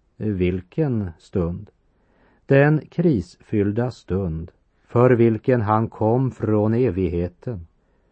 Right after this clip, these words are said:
och mot vilken hela hans liv och gärning har gått, steg för steg. Du minns att han tidigare sa till sin mor vid bröllopet i Kana, som vi läste i Johannes två:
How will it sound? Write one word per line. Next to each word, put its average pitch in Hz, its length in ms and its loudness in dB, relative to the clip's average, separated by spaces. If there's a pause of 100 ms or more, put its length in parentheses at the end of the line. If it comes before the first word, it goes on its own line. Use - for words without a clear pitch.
och - 180 -2
mot 110 200 2
vilken 117 400 2
hela 117 380 2
hans 120 420 0
liv 104 520 0
och 120 80 2
gärning 101 460 -2
har 113 120 -6
gått, 92 560 -8 (300)
steg 104 680 -2 (180)
för 117 160 -6
steg. 92 420 -8 (1000)
Du 131 160 4
minns 113 340 4
att 135 120 2
han 123 220 2
tidigare 117 600 0
sa 101 320 -2
till 107 180 -4
sin 127 260 -2
mor 107 360 -2
vid 101 280 0
bröllopet 104 600 0
i 123 80 -2
Kana, 104 600 -6
som 98 220 -4
vi 95 140 -2
läste 101 460 -4
i 98 280 -2
Johannes 104 540 -4
två: 90 400 -8